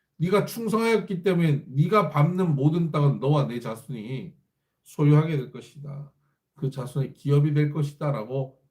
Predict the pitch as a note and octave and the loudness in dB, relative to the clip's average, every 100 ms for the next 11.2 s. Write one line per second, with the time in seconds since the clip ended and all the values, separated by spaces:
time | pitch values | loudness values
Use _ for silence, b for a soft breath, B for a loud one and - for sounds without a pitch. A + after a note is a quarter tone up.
0 | _ F#2+ F#2+ - G2+ - D3 _ - _ | _ -16 -16 -16 -18 -18 -20 _ -20 _
1 | _ _ _ _ _ _ _ C3 E3+ F#3+ | _ _ _ _ _ _ _ 4 4 6
2 | G3+ F#3+ E3+ E3+ E3 G3 G3+ E3+ C#3+ - | 4 4 2 0 0 0 2 0 0 -6
3 | _ _ _ _ _ _ - C3+ - A#2 | _ _ _ _ _ _ -12 -10 -10 -12
4 | G#2+ A2+ D#3+ F#3 C#3+ D3+ D#3+ D3+ D3+ C#3 | -12 0 4 4 4 2 2 0 0 2
5 | C#3 C#3 D3+ C3+ C#3 B2 B2+ B2 D3+ D#3 | 2 0 -4 -6 -8 -8 -10 -4 0 2
6 | D3 C#3+ B2 D#3 D#3 D3+ D3 C3+ C#3 C#3+ | 4 4 2 0 0 0 2 0 -2 -6
7 | C#3+ C#3+ C3+ C3+ - - A#2+ C#3 E3+ E3+ | -6 -4 -4 -6 -8 -12 -4 0 0 2
8 | D3 D#3+ D#3 D3+ D3 C#3+ C#3 D3 C#3+ C3 | 2 2 2 2 0 -2 0 2 2 0
9 | A#2 - A2+ D3+ G#3 D3+ C#3 F3 F#3+ G3 | -4 -12 -4 -2 0 0 0 0 0 0
10 | G3 F#3+ E3+ D3+ D3+ C#3+ - - F#3+ F#3 | 0 -2 -2 -2 -2 -4 -6 -14 -16 -16
11 | - | -18